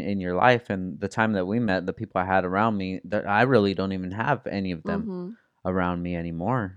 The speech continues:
Speaker 1: You just outgrow people and situations and, and things like that.
Speaker 2: Yeah. I was thinking, I'm like,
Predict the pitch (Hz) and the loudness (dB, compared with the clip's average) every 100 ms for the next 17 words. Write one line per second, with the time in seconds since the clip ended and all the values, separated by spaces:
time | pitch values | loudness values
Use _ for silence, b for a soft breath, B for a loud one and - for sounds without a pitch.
0 | 110 92 82 90 - - - _ _ _ | -14 -12 -8 -10 -10 -16 -18 _ _ _
1 | _ _ - 101 101 101 101 - 104 - | _ _ 2 2 4 2 2 2 -2 2
2 | 98 98 92 - 101 - 95 101 98 101 | 2 2 0 -4 -6 0 2 2 0 -4
3 | 98 92 90 87 87 95 87 85 92 92 | -4 -4 -4 -4 -4 -6 -6 -6 -8 -8
4 | 80 82 - 95 113 92 - _ - 196 | -8 -8 2 8 8 6 0 _ -12 -8
5 | 180 170 175 226 _ _ _ - 208 214 | -8 -8 -12 -16 _ _ _ -4 2 6
6 | 226 226 214 - 214 - 240 208 202 196 | 6 4 2 -2 -2 0 0 0 2 2
7 | 190 175 | 0 -2